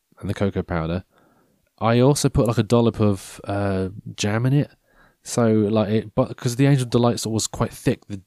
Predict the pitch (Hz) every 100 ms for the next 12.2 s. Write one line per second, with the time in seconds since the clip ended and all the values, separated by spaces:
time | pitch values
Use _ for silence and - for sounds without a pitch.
0 | - 104 95 127 127 117 113 - - 120
1 | 107 101 113 104 87 - 104 104 107 107
2 | 123 131 131 123 113 90 107 - 101 -
3 | - 123 - 95 92 95 98 92 107 90
4 | 95 92 - 101 - 113 101 - - 101
5 | 90 - 95 92 90 98 92 87 - -
6 | - - - 104 104 - 98 101 - -
7 | _ - - - 104 98 104 - 113 -
8 | 107 101 80 87 _ - - - 107 110
9 | 107 113 110 98 107 95 110 104 95 87
10 | 113 107 92 87 104 98 87 92 107 82
11 | - 127 123 85 85 - 95 87 80 78
12 | - -